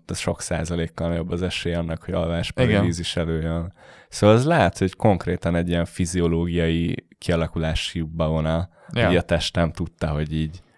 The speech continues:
Speaker 1: az így nem olyan optimális ennek.
Speaker 2: Jó, ez, ez, ez jó.
Speaker 1: Ja, neked van valami, ami így most így
Speaker 2: Hát
Speaker 1: beugrik, vagy
Speaker 2: most
Speaker 1: nincs?
Speaker 2: ezzel amúgy nagyon kiterjesztetted a, a babona szót, biztos, hogy van,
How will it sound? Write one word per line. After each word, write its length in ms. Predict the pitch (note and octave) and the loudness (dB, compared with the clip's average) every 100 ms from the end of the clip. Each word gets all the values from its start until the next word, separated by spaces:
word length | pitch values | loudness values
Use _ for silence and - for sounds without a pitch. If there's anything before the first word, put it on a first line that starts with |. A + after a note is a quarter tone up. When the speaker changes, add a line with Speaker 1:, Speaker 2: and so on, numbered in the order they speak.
| _ _ - | _ _ -8
Speaker 1:
az 220 | E2 D#2+ | -6 -4
így 160 | D#2 - _ _ _ | -6 -10 _ _ _
nem 380 | - - E2+ D#2 | -10 -2 0 0
olyan 320 | D2+ D2+ D2 - | 0 -2 -4 -4
optimális 800 | D2+ - D2+ C#2+ C#2+ D2 - | -6 -6 -4 -4 -2 -4 -4
ennek. 460 | D#2 D2 C#2+ - _ _ _ - | -4 -2 -4 -6 _ _ _ -8
Speaker 2:
Jó, 260 | C4 D#2 F2 | 0 2 2
ez, 160 | G2+ | 0
ez, 140 | A2+ B2+ | -2 -2
ez 200 | C#3+ D3+ | -2 2
jó. 80 | F2+ | 4
Speaker 1:
Ja, 60 | |
neked 280 | F2+ - F#2+ | 4 4 4
van 220 | F#2 G2+ | 6 6
valami, 340 | C3 - F#2 F2+ | 4 2 0 -2
ami 140 | F#2+ | -2
így 120 | G2+ | -4
most 260 | G2+ - - | -6 -6 -4
így 80 | G#2+ | 2
Speaker 2:
Hát 140 | A2+ | 4
Speaker 1:
beugrik, 340 | B2 A#2 A2 - | 4 2 -2 -4
vagy 120 | D3 | 2
Speaker 2:
most 220 | C3 C3 G#2+ | 6 6 6
Speaker 1:
nincs? 100 | C3 | 4
Speaker 2:
ezzel 240 | B2+ C3+ | 6 8
amúgy 200 | C3 C#3 | 8 8
nagyon 220 | C#3+ G2 | 6 6
kiterjesztetted 840 | F#2+ G2 F#2 F2 F2+ - F2 F#2+ F2+ | 4 0 2 2 0 -2 -2 0 2
a, 420 | F2+ F2+ F2+ F2+ | 4 4 4 4
a 40 | |
babona 520 | F#2 F2+ F2+ F#2 F2+ F#2 | 4 4 6 4 4 0
szót, 420 | - F2+ F2+ F2+ | 0 2 2 0
biztos, 340 | G2 - E2 | -4 -2 -2
hogy 160 | E2+ D#2+ | 0 0
van, 340 | D#2+ D#2+ F#2+ | 2 2 -2